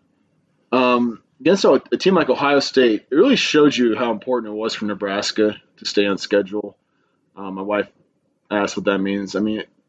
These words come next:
you know, you want it to be third and three and not third and ten, you know. Uh, s-, if Nebraska continues to start possessions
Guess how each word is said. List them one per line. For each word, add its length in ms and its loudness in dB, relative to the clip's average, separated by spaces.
you 120 6
know, 60 8
you 200 4
want 280 2
it 100 -6
to 120 -10
be 440 -6
third 340 4
and 200 -4
three 720 -2
and 140 -6
not 320 -2
third 320 2
and 140 -8
ten, 360 -6
you 120 -8
know. 240 -4
Uh, 400 2
s-, 140 -16
if 120 -2
Nebraska 460 2
continues 440 0
to 80 -4
start 240 0
possessions 680 0